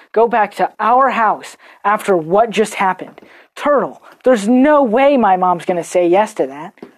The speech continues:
And so I think the cop kinda told her about the Turtle situation, but he kinda, like, was more like a, "Okay, so this is what I think's going on, but I'm not entirely sure." So my mom was like, "Okay, is something going on with Turtle? Like, what are you, what's happening? Why am I talking to the cop? What's going on?"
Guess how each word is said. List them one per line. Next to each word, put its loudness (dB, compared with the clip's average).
And -6
so 4
I 4
think -2
the 0
cop 0
kinda -2
told 0
her 4
about 0
the -10
Turtle -2
situation, -2
but 0
he -8
kinda, -6
like, -4
was -6
more 0
like 0
a, -2
"Okay, -2
so -2
this -6
is -6
what 0
I 0
think's -10
going -6
on, -6
but 0
I'm -4
not -10
entirely -6
sure." -8
So -4
my 2
mom 0
was 0
like, -2
"Okay, 0
is -18
something -2
going 2
on -2
with -2
Turtle? 2
Like, 0
what 4
are 2
you, -2
what's -2
happening? -4
Why -2
am -4
I -6
talking -4
to -2
the -2
cop? -4
What's 0
going -2
on?" -6